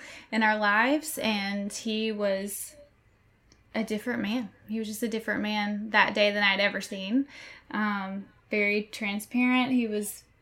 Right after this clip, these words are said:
very vulnerable, just opening up about everything, even the things I didn't know over the past few years in our marriage. And by the end of the conversation, he shared that God had told him that we should be together again. <laughs>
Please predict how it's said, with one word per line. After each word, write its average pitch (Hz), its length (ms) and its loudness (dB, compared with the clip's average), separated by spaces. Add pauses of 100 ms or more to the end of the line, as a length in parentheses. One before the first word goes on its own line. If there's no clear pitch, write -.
very 190 220 2
vulnerable, 220 680 0
just 220 200 -4
opening 202 360 0
up 196 120 -4
about 196 240 2
everything, 226 420 0
even 220 160 -2
the 202 100 -2
things 208 240 -2
I 180 140 2
didn't 254 300 4
know 247 400 2 (320)
over 220 200 -2
the 226 100 -4
past 226 360 -2
few 240 140 -2
years 226 420 -2
in 226 80 -4
our 220 100 -4
marriage. 220 540 0
And 208 300 -4 (1040)
by 220 200 4
the 226 120 2
end 226 80 4
of 220 60 0
the 233 80 -2
conversation, 233 880 2
he 226 480 0
shared 208 640 0
that 202 340 0 (160)
God 196 260 4
had 214 140 -6
told 208 300 -2
him 214 180 -2
that 214 180 -2
we 220 120 -4
should 233 160 -6
be 262 80 2
together 381 320 -2
again. 226 420 2
<laughs> - 60 -12